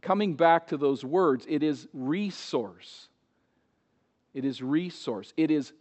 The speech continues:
relationship. It is presence that is essential.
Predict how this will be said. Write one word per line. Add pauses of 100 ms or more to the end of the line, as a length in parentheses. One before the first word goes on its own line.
relationship.
It
is (100)
presence (360)
that
is
essential.